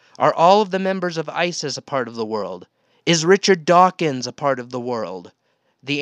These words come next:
answer is yes to all of those questions. Every human being is a part of the world.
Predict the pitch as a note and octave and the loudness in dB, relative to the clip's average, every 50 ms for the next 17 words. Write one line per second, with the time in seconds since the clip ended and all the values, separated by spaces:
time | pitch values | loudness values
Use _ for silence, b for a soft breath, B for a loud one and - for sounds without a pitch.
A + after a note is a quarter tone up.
0 | D#3 E3+ F3+ F3+ - E3 E3 D#3+ - C3+ D3 C#3 C3+ C#3 C#3+ D#3+ D#3+ C#3 A2+ - | 0 -2 -2 -2 -4 -4 -4 -4 -4 -6 -8 -10 -8 -6 -4 -4 -4 -4 -4 -8
1 | - - C#3 C3+ C3+ C#3 D#3 D3+ C#3+ B2+ A#2+ G#2+ G2+ - - B2+ A2+ G2+ - - | -10 -10 -8 -6 -4 -4 -4 -4 -6 -8 -8 -10 -10 -10 -10 -10 -10 -10 -10 -12
2 | - F2 F#2+ - - - - D3 E3+ F3 F3 F#3 F#3+ F#3 G3 F#3 - - - F3 | -14 -16 -16 -18 -16 -10 -6 -6 -6 -4 -4 -4 -4 -4 -4 -6 -8 -10 -8 -8
3 | E3+ E3+ E3+ E3+ E3 E3 E3 D3 D#3+ D#3+ C#3 C#3 C3 B2 B2 B2+ B2+ B2+ F2 A#2+ | -6 -6 -6 -6 -8 -8 -8 -8 -8 -8 -6 -6 -8 -6 -6 -8 -8 -10 -10 -10
4 | B2 B2+ B2+ - - A#2 A#2 A#2+ A#2 A2+ A#2 A#2 A2 A2 B2+ C3+ B2 A2+ G2+ F#2 | -10 -10 -10 -10 -8 -8 -8 -8 -10 -12 -12 -12 -10 -8 -6 -6 -6 -6 -8 -10
5 | D2+ - F2+ | -12 -16 -20